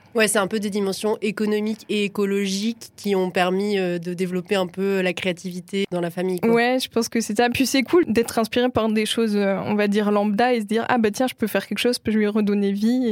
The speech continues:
Speaker 2: Et, euh, c'est top.
Speaker 1: C'est sûr que c'est hyper satisfaisant.
Speaker 2: <laughs> C'est ça.
Speaker 1: Il me semble qu'avec tes frères et sœurs, vous avez aussi été amenés à vous essayer à pas mal de disciplines artistiques différentes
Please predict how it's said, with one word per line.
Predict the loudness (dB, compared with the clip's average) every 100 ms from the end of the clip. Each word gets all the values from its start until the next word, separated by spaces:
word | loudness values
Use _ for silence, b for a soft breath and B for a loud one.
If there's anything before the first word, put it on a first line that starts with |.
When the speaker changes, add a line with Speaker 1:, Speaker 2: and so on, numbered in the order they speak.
| 0
Speaker 2:
Et, |
euh, | -2 -4 _ -18 -8
c'est | -4 -2
top. | -2 -4 -10 _ -10
Speaker 1:
C'est | -4
sûr | -4
que | -4
c'est | -6
hyper | -2
satisfaisant. | 0 2 4 4 6 6 6 4
Speaker 2:
<laughs> | 2 -2
C'est | 0 0
ça. | 2 0 -2 -8 B B B B B
Speaker 1:
Il | 2
me |
semble | 2 2
qu'avec | 2 2
tes | 0
frères | 0 0
et | 0
sœurs, | 0
vous | 0 0
avez | 0
aussi | 0 -2 -4 -4 -4
été | -4 -2
amenés | 0 2 0 -2 -6 b b
à | 0 2 2 0
vous | -2
essayer | -4 -2 0
à | 0
pas | 2 2
mal | 2
de | 0 -4
disciplines | -6 -8 -6 -4 -2
artistiques | -2 -4 -4 -8 -8 -8
différentes | -8 -2 0 0 -2